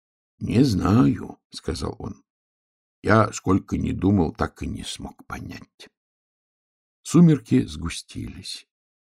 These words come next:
и гора была уже почти не видна. Поднялся ветер,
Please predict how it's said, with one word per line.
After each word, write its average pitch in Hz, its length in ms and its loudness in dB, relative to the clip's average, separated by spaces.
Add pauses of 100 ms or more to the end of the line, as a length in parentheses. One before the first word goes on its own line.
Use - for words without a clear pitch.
(100)
и 95 140 4
гора 90 320 4
была 87 240 4
уже 78 180 2
почти - 420 -6
не 71 140 -2
видна. - 540 -12 (100)
Поднялся 92 460 -4
ветер, - 360 -14